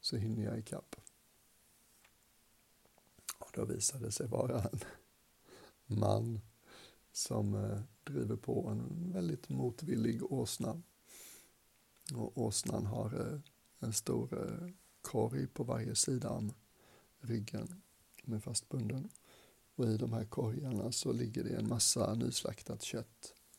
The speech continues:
från ett får eller gätte, gissar jag. Han var ju på väg till marknaden.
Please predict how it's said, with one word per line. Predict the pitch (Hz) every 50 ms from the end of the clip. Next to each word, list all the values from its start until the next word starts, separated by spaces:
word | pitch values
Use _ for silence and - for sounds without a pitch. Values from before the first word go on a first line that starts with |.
| - - - - - - - - - - - - _ _ -
från | - - 113 110 117
ett | 110 -
får | - - 143 139 131 135 135 135
eller | - - 117
gätte, | 120 127 120 117 - - - - - -
gissar | 120 120 123 - - - 98
jag. | - - - - - - - - - _ - -
Han | - - 110 104
var | 110 113
ju | 127
på | - 117
väg | 113 113 110 107 -
till | - 123
marknaden. | 110 110 107 113 110 - - - 120 107 95 101 117 120